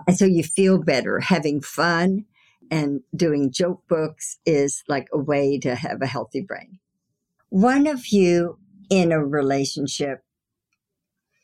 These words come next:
especially once it's committed, is gonna work really hard around all sorts of things to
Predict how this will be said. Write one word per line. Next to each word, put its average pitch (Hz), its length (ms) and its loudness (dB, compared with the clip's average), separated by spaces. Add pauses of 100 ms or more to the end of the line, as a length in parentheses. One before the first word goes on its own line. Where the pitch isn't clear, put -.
(160)
especially 214 600 0
once 160 280 -2
it's - 160 -4
committed, 151 680 -2 (640)
is 175 180 0
gonna 160 240 2
work 160 400 -2
really 139 280 0
hard 139 640 0 (560)
around 147 420 0
all 170 160 2
sorts 143 300 -6
of 139 100 -14
things 139 400 0
to 139 260 -10